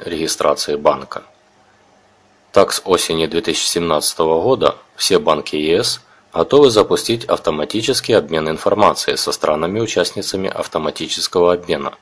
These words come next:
в рамках пилотной программы О С Р. Это означает,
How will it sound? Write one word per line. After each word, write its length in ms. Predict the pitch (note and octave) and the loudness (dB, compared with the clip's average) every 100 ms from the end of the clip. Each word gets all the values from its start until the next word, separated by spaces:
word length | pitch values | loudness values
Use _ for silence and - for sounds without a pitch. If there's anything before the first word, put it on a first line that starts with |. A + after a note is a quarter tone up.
| _ _ _ _ | _ _ _ _
в 80 | D2+ | 2
рамках 380 | F2+ A#2+ B2 - | 2 4 0 0
пилотной 420 | F2 D2+ D2 D2 | -2 -2 -2 -4
программы 560 | - D2 C#2+ F2 G2 - | 0 0 4 2 2 -2
О 180 | E2+ D2+ | 0 2
С 240 | C#2 - | 0 0
Р. 240 | C#2+ - - _ _ _ _ _ _ _ _ _ _ _ _ _ _ _ | -2 -4 -10 _ _ _ _ _ _ _ _ _ _ _ _ _ _ _
Это 220 | F2+ G#2+ | 2 4
означает, 600 | A#2+ C#3+ - D#2 C#2+ - | 6 4 2 4 2 2